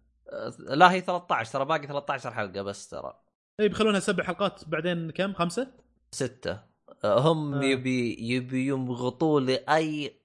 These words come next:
Speaker 1: أقصى درجة ممكنة. الوضع
Speaker 2: إيه.
Speaker 1: فيه فلوس، فهمت علي؟
Speaker 2: إيه.
Speaker 1: لأنه زي ما أنت قلت، يعني، هي أصلًا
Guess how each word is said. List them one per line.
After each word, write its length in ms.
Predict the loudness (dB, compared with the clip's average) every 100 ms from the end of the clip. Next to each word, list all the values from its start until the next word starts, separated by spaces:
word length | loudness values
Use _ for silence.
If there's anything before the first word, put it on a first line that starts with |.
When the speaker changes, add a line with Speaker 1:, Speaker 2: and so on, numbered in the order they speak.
| -2
Speaker 1:
أقصى 520 | -2 -4 -8 0 2
درجة 440 | 4 4 2 0
ممكنة. 560 | 0 -4 -4 -10 -10 -12 _ _ _ -6
الوضع 460 | 0 2 6 6 6
Speaker 2:
إيه. 80 | 0
Speaker 1:
فيه 140 | -2
فلوس، 400 | -6 -4 -4 -6
فهمت 280 | -10 -10 -6
علي؟ 220 | -6 -6 -10 _ _ _ -2
Speaker 2:
إيه. 360 | 0 0 -4 -20 _ -4
Speaker 1:
لأنه 640 | 4 4 4 -2 -2 -2 -4
زي 160 | -4
ما 100 | -4
أنت 200 | -4 -4
قلت، 180 | -4 -2
يعني، 440 | -2 -2 -4 -4
هي 240 | -4 -2 0
أصلًا 320 | 0 -2 -6